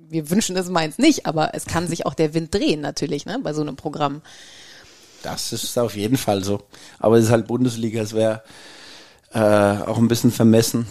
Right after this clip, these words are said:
Speaker 2: als Mainz null fünf zu denken, dass, äh, dass es immer auch so weitergeht. Es wird auch wieder schwierige Phasen kommen, das ist, was wir immer auch betonen. Deswegen auch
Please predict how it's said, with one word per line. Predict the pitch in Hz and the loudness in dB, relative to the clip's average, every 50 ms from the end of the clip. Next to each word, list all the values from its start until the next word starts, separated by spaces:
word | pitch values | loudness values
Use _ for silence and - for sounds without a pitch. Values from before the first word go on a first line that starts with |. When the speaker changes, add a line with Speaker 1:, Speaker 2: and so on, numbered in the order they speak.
| - - - | -10 -10 -6
Speaker 2:
als | - 110 104 | -4 -2 0
Mainz | 107 107 107 110 113 - | 2 2 4 4 2 2
null | - 113 110 | 2 -2 0
fünf | - - 113 117 120 113 - - | 0 2 2 4 4 2 0 -6
zu | - 104 | -4 0
denken, | - 117 120 - - 117 110 | 2 2 2 2 -2 -4 -4
dass, | 107 107 98 98 - - - | -4 -4 -4 -6 -6 -4 -4
äh, | 120 110 107 110 113 - - - - | -2 -2 -2 -2 -4 -6 -8 -12 -12
dass | - 117 104 | -10 -8 -6
es | 104 101 | -6 -6
immer | - - 110 113 104 85 | -2 0 2 2 2 2
auch | 92 104 - | 2 0 0
so | - - 104 | 0 0 2
weitergeht. | 101 117 135 143 143 123 - 131 131 127 127 - - | 4 4 4 4 2 -2 -4 -4 -4 -4 -4 -6 -8
Es | - - - | -12 -4 0
wird | 123 127 107 - - | 2 2 2 4 2
auch | 98 104 - | 2 2 2
wieder | 110 110 98 104 98 | 0 0 2 2 2
schwierige | - - 113 113 107 90 - | 2 0 0 0 0 0 -2
Phasen | - - 135 143 139 131 131 120 | -2 0 0 2 0 0 -2 -2
kommen, | - 117 113 113 110 | -2 0 0 2 0
das | - 110 - 113 | 0 -2 -4 -4
ist, | 107 - - | -4 -4 -4
was | 110 - - | -4 -4 -4
wir | - - | -2 2
immer | - 135 143 139 131 | 4 6 6 6 6
auch | 127 123 | 4 2
betonen. | 120 123 113 117 123 123 123 120 127 131 123 - - - - - - - - _ _ _ _ - - | -2 -4 -4 -2 -2 0 0 0 0 -2 -4 -8 -16 -20 -20 -20 -20 -20 -20 _ _ _ _ -4 -2
Deswegen | 113 110 117 120 113 120 110 - | 0 2 4 4 6 6 4 4
auch | - - - - - - - | 2 0 0 -2 -6 -12 -18